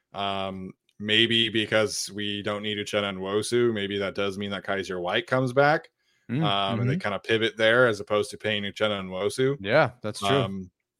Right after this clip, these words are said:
Speaker 1: so maybe that's kinda where you start, and then you go to Akeem Hicks and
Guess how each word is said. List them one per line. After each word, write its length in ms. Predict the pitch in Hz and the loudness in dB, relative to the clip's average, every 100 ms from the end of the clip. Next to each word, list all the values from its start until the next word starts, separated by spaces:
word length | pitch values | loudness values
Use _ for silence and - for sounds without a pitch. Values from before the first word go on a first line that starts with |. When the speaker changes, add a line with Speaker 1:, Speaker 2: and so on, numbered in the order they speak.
| _ _ _ _ _ | _ _ _ _ _
Speaker 1:
so 260 | - 107 104 | -2 2 2
maybe 320 | 104 120 123 | 4 4 6
that's 220 | 120 123 | 6 4
kinda 180 | - 127 | 4 4
where 120 | 123 | 6
you 80 | 123 | 4
start, 360 | 110 127 135 147 | 4 2 4 4
and 80 | 113 | 2
then 100 | 110 | 0
you 100 | 104 | 0
go 160 | 110 110 | 0 0
to 240 | 113 107 | 0 -2
Akeem 260 | - 110 95 | -2 -6 -4
Hicks 400 | 110 139 139 - | 0 0 0 -6
and 280 | 104 98 | -6 -8